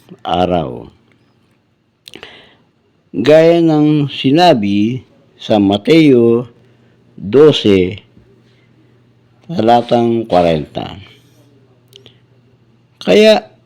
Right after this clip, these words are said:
ang mga salitang Sheol at Hades ay hindi dapat isaling impyerno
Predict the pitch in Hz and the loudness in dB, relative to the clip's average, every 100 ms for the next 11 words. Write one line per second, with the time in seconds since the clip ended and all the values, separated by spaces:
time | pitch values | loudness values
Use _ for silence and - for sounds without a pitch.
0 | _ _ _ _ _ _ 175 180 180 175 | _ _ _ _ _ _ 0 2 2 2
1 | 170 - 147 139 131 147 131 113 - - | 2 2 2 0 0 -2 0 -4 -6 0
2 | 127 160 170 165 165 - _ 101 101 - | 4 4 4 2 0 -4 _ -6 -6 -4
3 | 160 156 98 87 80 - - _ _ _ | -2 0 -2 -4 -6 -12 -20 _ _ _
4 | _ _ _ _ _ _ 165 185 180 190 | _ _ _ _ _ _ 2 4 4 2
5 | 185 190 185 - 139 170 165 156 - - | 0 -4 -6 -4 0 0 0 -6 -6 -4
6 | - 143 147 143 135 113 113 - 143 156 | 0 2 2 2 -2 -4 -6 0 4 4
7 | 139 104 85 90 | 4 0 -4 -6